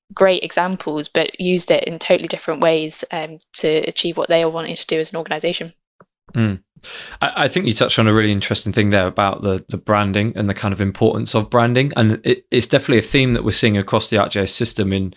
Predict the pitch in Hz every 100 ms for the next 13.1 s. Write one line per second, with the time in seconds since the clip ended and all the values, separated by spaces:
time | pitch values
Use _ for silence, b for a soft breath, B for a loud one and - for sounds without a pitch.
0 | b b _ B B 104 87 - - 117
1 | 107 104 - - - 101 95 - 107 98
2 | - 113 110 - 107 - 98 113 - 104
3 | 95 101 101 - 92 90 107 107 104 -
4 | - 101 - 104 98 95 98 98 104 95
5 | 98 92 - B B B 101 - 107 101
6 | - 101 95 101 90 98 - - 104 -
7 | - 104 - 107 98 98 - - - -
8 | 104 101 101 98 95 101 95 - 101 95
9 | - 101 98 B B B _ - - 117
10 | 110 107 110 107 117 107 - 135 123 113
11 | 110 104 101 113 117 120 110 101 - -
12 | 110 107 107 101 110 120 104 95 - 104